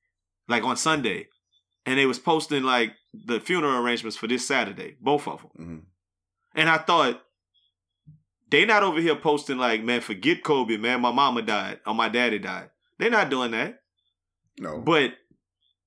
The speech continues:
Speaker 1: I, I don't know. It's just weird to me. It's like,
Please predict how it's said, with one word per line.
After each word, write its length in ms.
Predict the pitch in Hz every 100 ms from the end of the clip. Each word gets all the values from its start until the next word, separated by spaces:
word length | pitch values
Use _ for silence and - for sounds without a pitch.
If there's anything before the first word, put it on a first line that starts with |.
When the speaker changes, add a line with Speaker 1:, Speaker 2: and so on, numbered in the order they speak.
| _ _ _ _ _ _ _
Speaker 1:
I, 240 | 180 214 196
I 20 |
don't 160 | 214
know. 120 | 226 175
It's 120 | 156
just 140 | 196
weird 260 | 147 214 220
to 80 | 180
me. 140 | 160
It's 160 | 135 143
like, 160 | 170